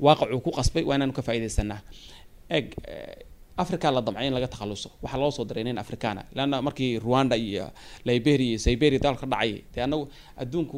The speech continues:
wax, haddii la soo, la soo diri lahaa nin Carab ah, waxaa la dhihi lahaa, "Ah, wallaahi waxaa jirta gacan bidix." Carabtaa la damcay in laga takhaluso, waxaa loo soo diray Butros, Butros Ghali, Ciraaq iyo Soomaaliya lagu sii hayay iyo. Okay, eh, waxaa kaloo jirtay, eh, Tireless, meeshii la keri waayey waxay ahayd Li-, Liberia.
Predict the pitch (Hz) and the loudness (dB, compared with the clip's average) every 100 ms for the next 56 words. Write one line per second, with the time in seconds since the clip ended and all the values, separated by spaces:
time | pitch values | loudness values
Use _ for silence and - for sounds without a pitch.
0 | 135 - - 143 123 170 147 123 - 139 | -8 -8 -10 -10 -2 0 2 0 -4 -6
1 | 131 170 160 170 135 156 139 143 139 98 | 0 0 2 2 2 0 0 2 0 -4
2 | - - 127 147 151 123 120 113 101 - | -12 -12 -6 -2 0 2 2 2 -2 -10
3 | - - - - - - - 120 127 123 | -16 -20 -20 -20 -20 -20 -2 4 6 4
4 | 123 120 120 - 110 104 113 113 - - | 2 -2 -6 2 2 4 0 -2 -4 -8
5 | - - - - 156 175 147 131 131 123 | -10 -16 -2 6 6 6 0 0 -2 -2
6 | 147 147 - 131 135 139 131 143 143 135 | -2 -2 -2 -4 -4 -4 -2 -2 -2 -2
7 | 123 151 - - 143 127 110 127 113 - | -2 -2 -2 -2 -4 -4 0 0 0 -2
8 | - 127 123 110 101 101 - - - 131 | -2 2 2 0 -6 -8 -14 -14 -4 4
9 | 135 127 120 123 - 117 120 120 101 101 | 4 4 6 4 4 0 0 0 -2 -8
10 | - - - - - 156 143 120 107 117 | -12 -14 -14 -16 -4 0 0 0 0 2
11 | 120 117 117 120 151 139 160 127 - 123 | 4 4 2 0 -2 2 2 2 -2 -6
12 | - 113 110 - - 160 160 113 - - | -4 -8 -8 -14 -4 0 2 0 -4 -16
13 | - - 151 156 143 135 147 143 139 117 | -14 -4 -2 0 -2 0 2 2 2 0
14 | 117 113 107 127 131 139 104 | 0 -2 2 2 2 0 -2